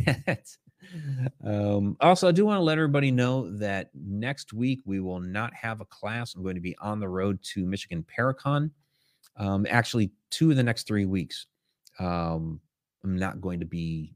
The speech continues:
uh, available. I will be traveling. So next week, no class. Then I'll be back for a week, which we'll have a class.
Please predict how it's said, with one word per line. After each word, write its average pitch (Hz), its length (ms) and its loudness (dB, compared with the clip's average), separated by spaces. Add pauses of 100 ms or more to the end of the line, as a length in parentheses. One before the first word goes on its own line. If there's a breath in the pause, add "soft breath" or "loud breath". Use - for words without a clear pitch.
(160)
uh, 76 440 -12
available. 90 520 -2
I 87 80 -6
will 82 140 -2
be 80 100 -8
traveling. 80 680 -2 (340 soft breath)
So 85 200 -2
next 98 480 2
week, 131 340 2 (760)
no 110 160 4
class. 107 500 0 (160)
Then 82 80 -6
I'll 80 80 -4
be 82 100 -2
back 120 280 4
for 127 140 0
a 117 60 4
week, 131 300 2
which - 180 -8
we'll 82 120 -2
have 120 200 -2
a 120 40 -6
class. 117 420 -4